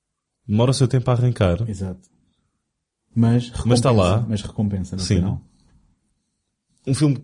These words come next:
Speaker 1: que ficou desconhecido durante bastante tempo. Mas que tal como o Planet of the Vampires, se calhar bastante, ah, basta-,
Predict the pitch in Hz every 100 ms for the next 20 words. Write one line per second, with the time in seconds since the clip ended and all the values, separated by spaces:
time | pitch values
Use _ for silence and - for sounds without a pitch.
0 | - - - 135 135 - 131 113 - 117
1 | 98 95 117 107 - 104 104 113 101 -
2 | 92 101 - _ _ _ - _ _ _
3 | - 117 120 - 117 127 113 113 113 107
4 | 101 98 92 101 95 95 90 87 - 98
5 | 90 90 - 95 90 - - - _ _
6 | _ _ - 98 90 90 87 87 87 90
7 | 90 92 90